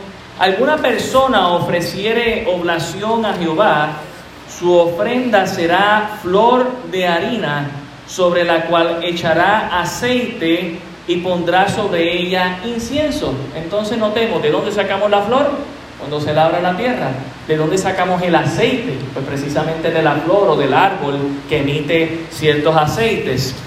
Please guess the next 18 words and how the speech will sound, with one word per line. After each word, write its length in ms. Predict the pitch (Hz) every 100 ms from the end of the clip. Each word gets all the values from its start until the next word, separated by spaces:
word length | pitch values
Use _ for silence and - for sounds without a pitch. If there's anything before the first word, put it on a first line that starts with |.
| - -
En 120 | 165
el 60 | 170
versículo 540 | 170 156 175 202 190
cuatro 560 | 175 180 208 247 - 170
dice, 360 | 185 247 - -
"Cuando 280 | 170 160
ofrecieres 460 | 151 151 147 170 190
ofrenda 640 | 180 - 190 196 190 190
cocida 520 | 170 143 - 208 226 180
en 140 | 170
horno, 580 | 226 208 151 151 196 185 - - - -
será 640 | - 170 170 185 226 254 247 - - 156
de 300 | 175 170 -
tortas 680 | 208 269 269 302 294 302 -
de 140 | 190
flor 380 | 190 190 269 277
de 80 | 269
harina, 540 | 196 165 156 165 156